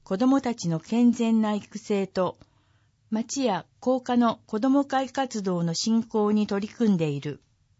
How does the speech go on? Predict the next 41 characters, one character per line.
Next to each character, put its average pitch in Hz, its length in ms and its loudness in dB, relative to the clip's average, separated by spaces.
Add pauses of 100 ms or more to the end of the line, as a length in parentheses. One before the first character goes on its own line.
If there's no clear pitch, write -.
(1040)
長 233 280 0
年 262 240 6
続 233 300 -6
く - 380 -4 (320)
子 - 140 -6
ど 262 100 2
も 269 160 4
大 269 240 -4
会 180 300 -2
や 151 240 -4 (340)
ス - 160 -16
ポ 240 160 4
ー 247 60 2
ツ 240 120 -12
大 240 220 -2
会 170 300 -2
は、 151 240 -6 (640)
子 220 120 -4
ど 277 100 4
も 285 120 6
た 247 160 -2
ち 180 160 -4
に 156 220 -4 (380)
校 262 220 -2
下 247 220 0
を 240 120 0
超 226 120 0
え 220 80 0
た 202 340 -2 (300)
交 262 200 2
流 269 180 -2
の 262 160 4
機 - 180 -16
会 247 240 0
を 180 80 -2
提 185 280 -4
供 190 220 -2
し - 120 -6
て 175 160 -2
い 165 80 -4
る。 139 200 -8